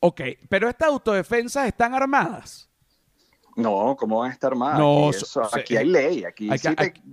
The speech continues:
Speaker 2: te casan con un hierro, vas, vas preso.
Speaker 1: Vas preso, ok, ok. Pero estas son unas autodefensas que de alguna manera están <laughs> tomando la ley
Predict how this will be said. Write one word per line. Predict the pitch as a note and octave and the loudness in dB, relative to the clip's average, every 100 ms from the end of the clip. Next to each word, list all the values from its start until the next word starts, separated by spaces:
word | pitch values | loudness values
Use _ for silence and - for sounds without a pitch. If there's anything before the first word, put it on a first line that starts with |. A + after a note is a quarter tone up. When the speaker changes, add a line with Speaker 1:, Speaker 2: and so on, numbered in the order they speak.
| - | -4
Speaker 2:
te | D#3+ C3+ | -2 0
casan | E3 D#3 - B2 | 0 -2 -4 -4
con | B2 B2 | -2 -2
un | C3+ | -2
hierro, | F3+ F#3 G#3+ B3+ A#3+ | 0 0 0 -4 -6
vas, | C3+ B2+ B2+ E3 _ _ | -6 -2 -2 -6 _ _
vas | A#2 A#2 C3 | -4 -4 -4
preso. | - G#3+ G#3+ D#3+ | -4 -4 -2 0
Speaker 1:
Vas | D3+ | 0
preso, | - D#3 B2+ - | -2 -4 -4 -4
ok, | B2+ - A2+ A#2+ | -4 -4 -6 -8
ok. | - F#2+ - - - - | -10 -14 -18 -20 -20 -6
Pero | F#3 | -2
estas | G3+ C4+ C4 | -2 -4 -2
son | C#4 | -2
unas | C#4 C#4 | 0 0
autodefensas | C4+ - F#3+ E3+ E3 D#3+ A#3 | 0 2 0 2 -2 -4 -4
que | B3 | 0
de | |
alguna | G3 E3 G#3 | 0 0 -4
manera | A#3+ A#3 G3+ F#3 | -4 -4 -2 -2
están | F#3 F3 E3+ - | -2 -4 -4 -4
<laughs> | |
tomando | D#3 G3+ A3 E3+ D#3+ F3+ | -4 -2 0 -2 0 2
la | G3 | 2
ley | E3+ E3 D#3+ F3 | 2 4 2 0